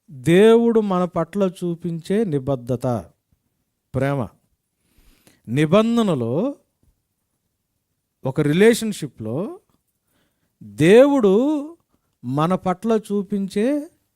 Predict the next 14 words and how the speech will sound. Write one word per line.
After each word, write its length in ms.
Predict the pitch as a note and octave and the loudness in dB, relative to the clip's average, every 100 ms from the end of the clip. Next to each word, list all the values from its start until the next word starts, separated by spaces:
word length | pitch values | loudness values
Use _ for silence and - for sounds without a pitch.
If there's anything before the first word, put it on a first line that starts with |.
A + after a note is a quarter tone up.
| _ | _
ప్రేమతో 720 | - E3 G3 G#3+ G#3+ G#3+ G#3+ | -2 0 2 0 -2 -2 -2
కూడిన 500 | G3+ - G3 F#3 F#3 | -4 -4 -4 -2 -2
నిబద్ధత, 800 | G3+ E3+ D3 C3+ C3 A#2+ C3 G#2 - _ _ _ _ _ | -2 -4 -4 -6 -4 -4 -4 -6 -10 _ _ _ _ _
ప్రేమతో 680 | D3 D#3 F#3 G3+ G3+ G3 F#3+ | 0 0 2 -2 -2 -2 -2
కూడిన 440 | F#3+ G3 F#3 F#3+ | -4 -4 -2 -2
కమిట్మెంట్. 720 | G#3 E3+ D3+ D3+ - A#2+ G2 - | -6 -6 -6 -6 -6 -8 -10 -12
అంటే 160 | B2 D#3 | -8 -4
ఒక 220 | G#3 - | -2 -2
రిలేషన్‌షిప్‌లో, 1080 | D3 D3+ C4+ C4+ C4+ - E3 B2 A#2 F3 C#4 - _ _ _ _ _ _ _ _ _ _ _ _ | -2 2 2 2 -4 -6 -8 -6 -6 -4 -6 -12 _ _ _ _ _ _ _ _ _ _ _ _
ఒక, 140 | C#3+ - | -8 -6
ఒక 240 | E3 D3+ | -6 -6
స-, 220 | D3 F#3 E3+ | -4 -4 -4
ఒక 160 | D#3 | -2
రిలేషన్‌షిప్‌లో 1040 | E3 G3 B3+ - B3 G#3 - B2+ C3+ G#3+ | 2 4 4 2 -4 -6 -8 -6 -4 -4